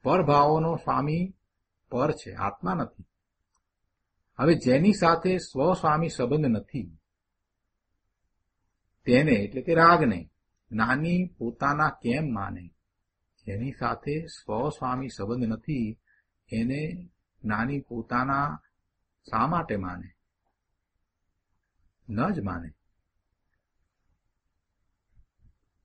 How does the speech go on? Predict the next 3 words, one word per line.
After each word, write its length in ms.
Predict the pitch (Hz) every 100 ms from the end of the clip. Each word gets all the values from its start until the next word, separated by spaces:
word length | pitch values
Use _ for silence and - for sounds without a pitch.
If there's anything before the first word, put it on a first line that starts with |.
| _ - _ -
સમયસાર 720 | - 120 180 185 175 175 175
પરિશિષ્ટમાં 840 | 175 143 156 160 - - 135 117 123
સુડતાલીસ 560 | - 117 - 147 160